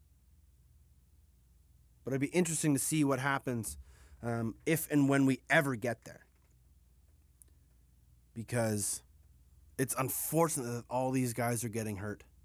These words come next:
Like, s-, like, the amount of guys, like, I didn't even talk about Josh Fagan, he's day-to-day, but he hurt his knee in game three.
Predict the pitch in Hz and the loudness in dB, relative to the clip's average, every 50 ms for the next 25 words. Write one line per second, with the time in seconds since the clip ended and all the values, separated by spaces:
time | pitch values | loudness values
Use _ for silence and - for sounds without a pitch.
0 | - - - 131 135 - - - - - - - - - - - - - - - | -16 -4 -4 -2 -2 -4 -8 -18 -20 -20 -20 -20 -20 -10 -6 -6 -4 -4 -4 -6
1 | - - - _ - - - 147 147 - - - - 139 151 170 180 170 170 180 | -8 -12 -20 _ -16 -8 -6 -6 -6 -6 -14 -16 -6 -2 -2 0 0 0 0 0
2 | 196 233 262 269 - - - 208 185 156 - 170 170 175 165 135 120 117 131 143 | 2 4 2 2 0 2 0 2 2 4 4 4 6 6 6 4 2 -2 0 2
3 | 170 196 240 254 233 - - 170 160 160 160 - 165 156 143 127 120 139 127 123 | 4 4 4 4 2 2 4 4 4 4 4 4 2 2 2 2 2 0 0 0
4 | 117 - - 156 156 151 147 147 143 151 151 135 123 143 131 131 123 117 127 127 | 0 0 0 2 2 4 2 2 2 0 0 0 0 2 2 2 2 2 0 0
5 | 135 131 135 131 139 208 233 208 208 202 185 170 156 160 160 160 160 156 147 135 | 0 0 0 -2 0 0 2 4 4 4 4 4 4 4 4 6 6 4 4 2
6 | 143 143 143 139 - - 139 143 156 170 | 2 2 2 0 -2 -4 -4 -4 -4 -4